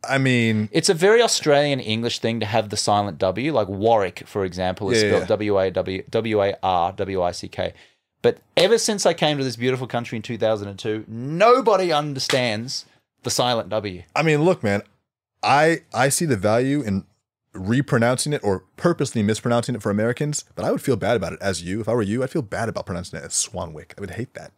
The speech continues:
Speaker 1: I would hate myself.
Speaker 2: Yeah.
Speaker 1: That's like if I had to say, you know, um, had to call myself DePizza, even though that's not how it's spelled.
Speaker 2: Sure.
Speaker 1: You know, and people love to call me DePizza. Should I just change my name now?
Speaker 2: Well, Topher Grace, the actor, his name's Christopher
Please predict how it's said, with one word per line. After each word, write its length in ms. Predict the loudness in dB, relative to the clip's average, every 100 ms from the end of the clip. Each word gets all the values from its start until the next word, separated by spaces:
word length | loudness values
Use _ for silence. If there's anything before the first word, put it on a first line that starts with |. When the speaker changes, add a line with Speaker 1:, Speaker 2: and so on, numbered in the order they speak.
| -4
Speaker 1:
I 20 |
would 100 | -2
hate 100 | -2
myself. 400 | -4 -14 -18 _ _ _ _ _
Speaker 2:
Yeah. 240 | -14 -14 -8
Speaker 1:
That's 100 | -2
like 120 | 2
if 100 | 2
I 80 | 4
had 120 | 4
to 40 | 2
say, 400 | 0 2 2 0 -6 _
you 80 | -2
know, 280 | 2 2 2
um, 340 | 2 0 -2 -8 _ _ _ _ _ _ -2
had 140 | -2
to 100 | -2 -6 _ -2
call 160 | 2
myself 480 | 2 2 2 2 -2 _ _ _ _ _ _ _ _ _ _
DePizza, 540 | -4 -2 0 -2 -2 -2
even 160 | 0
though 80 | 0
that's 180 | 0 0
not 140 | 0
how 80 | 0
it's 300 | 0 -2 -4 _
spelled. 480 | -6 2 2 2 -4
Speaker 2:
Sure. 380 | -6 -2 -2 0
Speaker 1:
You 80 | 0
know, 160 | 0
and 120 | -2
people 280 | -4 -2 2
love 160 | 2 2
to 80 | 0
call 160 | -2
me 80 | -2
DePizza. 460 | -4 -8 -8 -10 -12
Should 180 | -4 -2
I 40 |
just 180 | -2 -4
change 180 | -6 -4
my 100 | -4
name 160 | -6
now? 160 | -6 -10 _
Speaker 2:
Well, 340 | 0 0 0 -10 _ -2
Topher 320 | 0 0 0
Grace, 300 | 2 2 0
the 160 | 0 2
actor, 300 | 2 -2 -4
his 160 | -4
name's 200 | -6 -8
Christopher 640 | -2 -2 0 -4 -4 -4